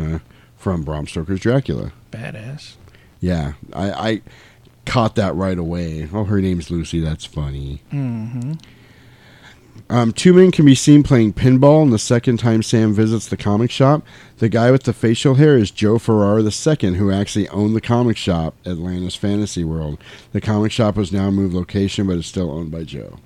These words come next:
Speaker 2: Nice.
Speaker 1: Yeah. Cool guy. I saw him on YouTube.
Speaker 2: So right under there, Corey Feldman.
Speaker 1: Corey Feldman, who played Edgar Frog, almost wasn't in the movie. At the time, Corey struggled with drug abuse,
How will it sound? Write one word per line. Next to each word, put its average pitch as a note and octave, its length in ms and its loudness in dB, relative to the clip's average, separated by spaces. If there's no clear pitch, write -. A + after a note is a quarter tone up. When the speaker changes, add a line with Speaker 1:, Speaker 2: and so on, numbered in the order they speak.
Speaker 2:
Nice. - 420 -16
Speaker 1:
Yeah. - 220 -14
Cool A#2 180 2
guy. F2+ 200 0
I F#2 60 -2
saw F#2+ 180 -2
him F2 120 -4
on D#2+ 120 -4
YouTube. D#2 420 -8
Speaker 2:
So D3 220 -8
right C#3 220 -6
under D3 200 -6
there, D3+ 300 -8
Corey D3 280 -6
Feldman. C#3 540 -12
Speaker 1:
Corey F#3 240 8
Feldman, E3 420 6
who C3 120 4
played A#2+ 260 2
Edgar G2 280 -2
Frog, G2+ 480 2
almost C#3+ 440 4
wasn't A2+ 400 4
in G2+ 120 2
the G2 60 2
movie. G2+ 360 2
At E2+ 100 -6
the - 80 -8
time, A#2 320 0
Corey A#2+ 300 0
struggled A2+ 400 -4
with F2+ 200 -6
drug G#2 280 -4
abuse, A#2 400 -2